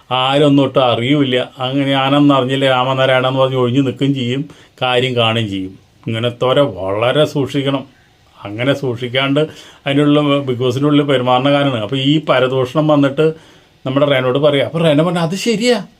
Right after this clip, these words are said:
അവർ തമ്മിൽ എന്തോ ഉണ്ട്, അത് കാര്യം ഉറപ്പാണ്." അനു വെറുതെ ഒന്നും പറയില്ല. ഇപ്പം അത് സത്യമാക്കാനുള്ള പരിപാടിയാണ് ഇവിടെ ഡോക്ടറെയും റെനയുടെയും ഉദ്ദേശം. അപ്പോൾ ഈ പരദൂഷണം,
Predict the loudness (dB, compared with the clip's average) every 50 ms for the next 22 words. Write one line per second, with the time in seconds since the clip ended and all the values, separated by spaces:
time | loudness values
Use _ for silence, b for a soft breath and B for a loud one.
0 | _ _ _ _ _ -8 -6 -2 -2 -2 0 0 0 2 2 2 0 2 2 0
1 | 0 2 2 2 2 2 0 0 2 0 2 2 2 2 2 2 0 0 0 0
2 | 2 2 -2 -4 b b b b b b b b b b b _ -8 -6 -2 -2
3 | 2 2 4 4 4 4 2 2 2 2 2 2 2 2 2 2 2 0 -2 -2
4 | -2 0 2 2 2 2 2 0 0 2 2 2 2 4 4 4 4 4 4 2
5 | 4 2 2 4 4 2 2 2 0 -4 -6 -2 0 2 4 4 2 2 0 B
6 | B B B B B B B 0 2 2 2 2 -2 -2 0 0 0 0 -2 -8
7 | -18 _ _ _ -2 0 0 2 0 0 0 0 0 0 0 0 0 0 -2 -6
8 | -10 -12 -16 -20 _ -10 -10 -8 -6 -8 -8 -8 -8 -6 -4 -2 0 0 2 4
9 | 2 2 2 0 -2 -2 -2 -2 -6 b b